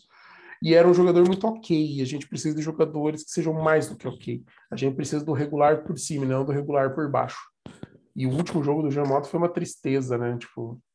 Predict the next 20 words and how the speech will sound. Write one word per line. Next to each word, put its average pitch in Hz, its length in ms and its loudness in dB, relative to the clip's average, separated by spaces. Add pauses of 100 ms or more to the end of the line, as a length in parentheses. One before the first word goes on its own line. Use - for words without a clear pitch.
(260)
o - 40 -20
cara 143 260 2
entrou 156 340 -2
pra 170 140 -4
ser - 140 -4
expulso 165 600 -8
e 165 220 -4
fazer 147 280 -2
pênalti, 156 420 -2
que - 80 -8
a 151 40 -4
gente 156 160 -6
tomou 147 280 -6
o - 20 -10
gol 143 200 -4
e 156 40 -4
desandou 147 480 -6
todo 147 200 -8
o - 20 -4
resultado. 143 500 -4